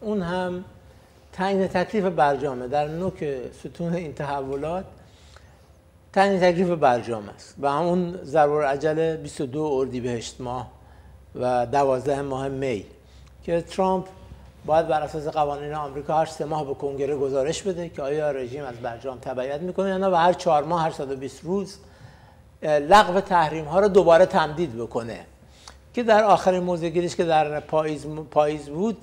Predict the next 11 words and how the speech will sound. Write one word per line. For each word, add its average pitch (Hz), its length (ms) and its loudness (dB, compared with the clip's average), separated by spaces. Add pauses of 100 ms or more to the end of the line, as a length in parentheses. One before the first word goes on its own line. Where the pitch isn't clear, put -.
(380)
ترامپ 170 260 2
حاضر 156 320 2
نشد 185 340 -2
این 226 100 -4
کارو 190 320 2
بکنه. 175 360 -6
هموطنان 147 340 -8
اون 151 260 -6 (120)
به 127 60 -6
خاطر 143 320 -6
دارن. 135 360 2